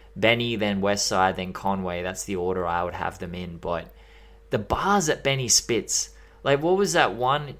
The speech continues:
Oh, man, he's like, "People bring scales to my show so I can autograph them." Like, that's so wild. Like,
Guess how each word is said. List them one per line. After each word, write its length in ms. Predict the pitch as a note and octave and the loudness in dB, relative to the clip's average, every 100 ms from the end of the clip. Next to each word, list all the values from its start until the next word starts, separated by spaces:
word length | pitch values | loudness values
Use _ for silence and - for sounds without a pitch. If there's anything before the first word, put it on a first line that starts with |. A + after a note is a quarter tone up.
| - | -6
Oh, 320 | B2 A#2 G2+ | 0 2 2
man, 260 | A#2 A#2+ A2 | 0 -4 -2
he's 200 | A#2+ B2 | -2 -2
like, 320 | - - - | -4 -8 -6
"People 300 | D3 D3 C#3 | -6 -4 -4
bring 440 | C3+ C#3 A#2+ G#2+ | -2 -2 -4 2
scales 680 | - - A#2+ D3 A#2 F#2+ - | 2 4 6 6 6 2 -4
to 80 | - | -4
my 160 | G#2+ G#2 | -2 0
show 480 | - C3 B2 F#2+ E2+ | 2 4 4 4 0
so 160 | A#2 | 0
I 80 | G#2+ | 2
can 140 | A2 G2+ | 2 0
autograph 540 | A#2+ G2 G2 E2 - | 2 2 2 0 -4
them." 200 | E2 D2 - | -12 -14 -2
Like, 380 | C#3+ D#3 - - - - - - - | 0 2 -2 -6 -10 -20 -20 -6 2
that's 240 | C4 E4 | 2 4
so 300 | - F4+ B3+ | 2 2 0
wild. 800 | G#3 F#3 G3 - - F#3+ B2 A#2+ | -4 -2 2 6 6 6 4 2
Like, 340 | E3 F3 - | 2 2 -4